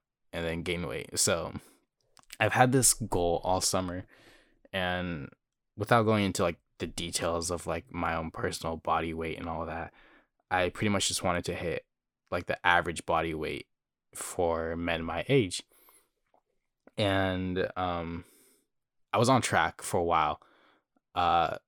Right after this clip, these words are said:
and I was making really good progress. But then with, um, <laughs> my just, just my feelings of depression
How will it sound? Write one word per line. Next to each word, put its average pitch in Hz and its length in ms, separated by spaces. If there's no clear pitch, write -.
and 87 260
I 87 80
was 95 140
making 87 280
really 90 180
good 85 120
progress. 82 560
But 87 140
then 87 540
with, 90 540
um, 85 440
<laughs> 120 160
my 92 720
just, - 360
just 107 220
my 90 120
feelings 92 600
of 85 220
depression 98 680